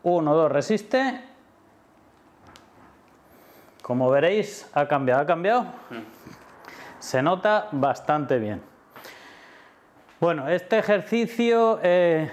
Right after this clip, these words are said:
Speaker 1: lo puede hacer cualquiera y lo único que quiero demostrar es que la energía está dentro de nosotros y fluye.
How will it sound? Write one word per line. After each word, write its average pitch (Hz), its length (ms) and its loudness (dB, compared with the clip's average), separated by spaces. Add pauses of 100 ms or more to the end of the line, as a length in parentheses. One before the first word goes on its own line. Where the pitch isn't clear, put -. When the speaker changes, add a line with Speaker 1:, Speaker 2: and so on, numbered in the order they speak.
Speaker 1:
lo 147 200 2
puede 190 200 2
hacer 180 320 -2
cualquiera 190 800 0
y 151 140 4
lo 151 180 4
único 190 380 0
que 180 160 -2
quiero 185 240 2
demostrar 180 760 0
es 185 360 0
que 185 500 0
la 156 320 2
energía 151 480 0
está 175 320 0
dentro 170 360 2
de 156 100 2
nosotros 170 680 -2
y 147 120 2
fluye. 175 580 0